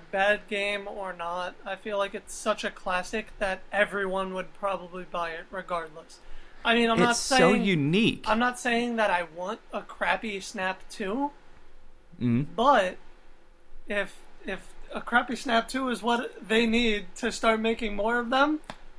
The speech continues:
Speaker 1: by all means, I'm on board.
Speaker 2: Yeah, I, I, I feel like after twenty years, we are a bit more deserving of a crappy follow-up. Like, uh, th-, surely they know that there's at least a passionate cult following behind it,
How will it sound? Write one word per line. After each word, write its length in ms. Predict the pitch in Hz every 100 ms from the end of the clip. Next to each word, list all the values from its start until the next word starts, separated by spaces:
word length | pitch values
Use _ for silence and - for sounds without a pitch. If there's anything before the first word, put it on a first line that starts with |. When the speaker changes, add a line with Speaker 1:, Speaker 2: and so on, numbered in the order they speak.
| - -
Speaker 1:
by 120 | 208
all 180 | 214 214
means, 260 | 208 190
I'm 140 | 185 180
on 140 | 185
board. 280 | 180 180 170 - - -
Speaker 2:
Yeah, 360 | - 101 101 104
I, 460 | 110 117 117 113 135
I, 200 | 110 143
I 60 |
feel 200 | 147 151
like 200 | 147 131 120
after 240 | 120 110
twenty 260 | - 120 107
years, 320 | 107 104 104
we 300 | 110 107 - - -
are 360 | - 120 110 - 127
a 60 |
bit 180 | 113 113
more 160 | 120 110
deserving 480 | 101 110 104 107
of 140 | 101 101
a 40 |
crappy 380 | - 107 95 104
follow-up. 600 | 104 101 101 101 98 - - - - -
Like, 280 | 113 110 -
uh, 140 | 120
th-, 200 | 120 -
surely 360 | - 147 147 139
they 160 | 127
know 340 | 113 110 107 107
that 220 | 107 101
there's 180 | 113 107
at 120 | -
least 260 | 123 120 -
a 60 |
passionate 420 | - 107 107 107 -
cult 260 | 104 -
following 380 | 104 90 104 107
behind 400 | 104 101 98 98
it, 240 | 104 -